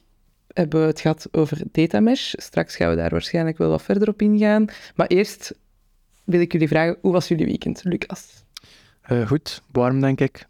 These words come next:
Speaker 2: denk dat het voor iedereen warm was. Ehm, ja. Ik ben een, eh, vriend gaan bezoeken die naar Brussel is verhuisd. Ehm, en in Brussel heb je toch minder parken dan in Gent, heb ik gemerkt.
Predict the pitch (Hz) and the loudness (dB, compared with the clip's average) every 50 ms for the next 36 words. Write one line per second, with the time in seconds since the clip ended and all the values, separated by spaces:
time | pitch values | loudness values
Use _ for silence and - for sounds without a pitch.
0 | _ - - 113 110 110 107 - - 117 110 107 107 110 113 110 110 110 113 113 | _ -6 -4 -2 -2 -2 -4 -4 -4 -4 -2 -2 0 0 0 0 0 0 0 0
1 | 113 113 113 - - - - - _ _ _ _ _ _ _ _ _ _ _ _ | -2 -2 -4 -6 -10 -14 -14 -16 _ _ _ _ _ _ _ _ _ _ _ _
2 | _ _ _ - 123 113 113 113 110 110 110 110 110 113 117 _ _ _ _ _ | _ _ _ -4 -2 -2 0 0 0 0 0 0 0 0 -2 _ _ _ _ _
3 | _ - - _ _ _ - 123 123 123 123 120 120 120 120 120 120 120 120 117 | _ -20 -20 _ _ _ -2 0 0 2 2 2 2 0 0 0 0 2 2 2
4 | 117 120 117 113 120 131 139 - - 139 131 123 117 135 - 143 127 123 123 123 | 2 0 0 0 0 -2 -2 -2 -2 -2 -2 0 -2 -2 -2 0 0 0 2 2
5 | 123 120 120 120 117 127 127 120 - - 127 123 - - - 135 127 123 127 - | 2 0 0 -2 -2 -2 -2 -2 -2 -2 -2 -2 -4 -4 -4 -2 0 0 -2 -4
6 | - - - - - _ _ _ _ _ _ _ _ _ _ _ - 120 113 117 | -6 -12 -14 -16 -18 _ _ _ _ _ _ _ _ _ _ _ -4 -2 0 0
7 | 113 113 110 113 113 113 113 113 - 120 117 113 110 110 117 117 - - 123 - | 2 0 2 2 2 0 0 -2 0 0 0 0 2 0 0 -2 0 0 -2 -2
8 | - - - 123 110 113 113 110 110 113 - - 120 113 - - 117 113 110 110 | -2 -2 -4 -2 0 0 0 0 0 -2 -2 -4 -4 -4 -2 0 0 0 0 -2
9 | 107 110 113 113 113 - - - - - 110 107 104 - - 113 - 156 139 - | -2 -2 0 -2 -2 -4 -6 -10 -4 -4 -4 -2 -4 -4 -2 -2 0 -2 -2 -4
10 | 170 - - | -8 -10 -10